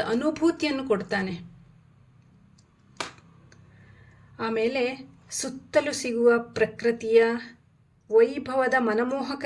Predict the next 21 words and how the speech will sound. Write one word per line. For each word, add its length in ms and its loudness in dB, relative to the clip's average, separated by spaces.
ದೃಶ್ಯ 360 0
ವರ್ಣಿಸಲು 640 0
ಮೀರಿದ 520 2
ಆನಂದ 220 -2
ಸಿಗ್ತದೆ 540 -4
ಇಲ್ಲಿ. 260 -10
ಒಂದು 220 2
ಸಂತೃಪ್ತಿಯ 840 -4
ಭಾವ 340 2
ಆಗ್ತದೆ. 680 -4
ಇಂತಹ 380 -2
ಪರಮ 320 4
ಪವಿತ್ರವಾದ 680 0
ಪುಣ್ಯಕ್ಷೇತ್ರಕ್ಕೆ 840 0
ಹೋಗಲು 440 6
ಪುಣ್ಯವೇ 500 0
ಬೇಕು 360 4
ಅಂತ 260 2
ಅನಿಸ್ತದೆ 420 -2
ಅಲ್ಲಿ 180 -2
ನಿಂತಾಗ. 500 -2